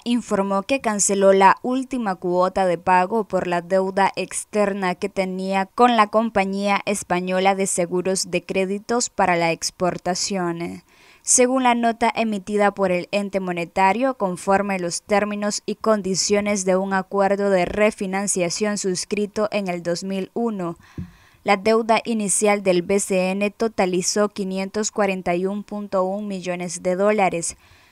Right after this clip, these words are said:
sobre la cual la agencia española otorgó una reducción de trescientos noventa y nueve punto un millones de dólares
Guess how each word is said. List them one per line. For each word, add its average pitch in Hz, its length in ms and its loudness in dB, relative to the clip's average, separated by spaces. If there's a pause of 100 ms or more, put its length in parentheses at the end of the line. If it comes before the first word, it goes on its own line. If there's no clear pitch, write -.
(180)
sobre 233 540 4
la 175 160 2
cual 196 460 4
la 180 180 8
agencia 196 640 0
española 190 720 0
otorgó 202 640 -2
una 233 260 -4
reducción 202 760 -2
de 190 100 -2
trescientos 208 680 -4
noventa 196 460 -4
y 180 80 -4
nueve 185 320 -4
punto 214 420 -4
un 208 240 -6
millones 190 760 -4
de 180 160 0
dólares 185 640 -2